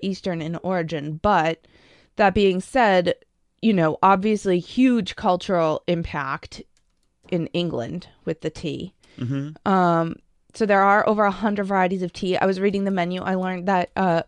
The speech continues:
Speaker 1: green tea and black tea are actually from the same plant, but the leaves are just prepared differently
Speaker 2: Hmm.
Speaker 1: and all kinds of things. Like I said, over a hundred varieties of brewed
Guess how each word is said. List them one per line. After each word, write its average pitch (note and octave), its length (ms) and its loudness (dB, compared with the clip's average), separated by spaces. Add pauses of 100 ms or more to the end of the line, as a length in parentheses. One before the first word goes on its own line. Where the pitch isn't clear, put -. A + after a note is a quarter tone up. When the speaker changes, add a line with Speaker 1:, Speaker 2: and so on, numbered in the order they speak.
Speaker 1:
green F#3+ 360 -4
tea A3 260 -6
and F#3 160 -6
black E3+ 280 -4
tea G3+ 200 -6
are F#3 80 -2
actually F3+ 400 -4
from F3 320 -4
the F#3+ 120 -6
same E3+ 360 -8
plant, D#3+ 460 -8
but - 160 -8
the F3 120 -6
leaves E3+ 320 -8
are E3 100 -6
just - 240 -14
prepared - 460 -12
differently G3+ 580 -8 (380)
Speaker 2:
Hmm. - 120 -6
Speaker 1:
and A#3 100 2
all A#3+ 120 4
kinds A3 260 0
of G3+ 80 -6
things. F#3 200 -4 (440)
Like C4+ 180 4
I C4+ 80 4
said, G#3 240 0
over A3+ 140 4
a A#3 80 6
hundred B3 380 0
varieties G3+ 580 4
of F3+ 320 2
brewed F3+ 380 2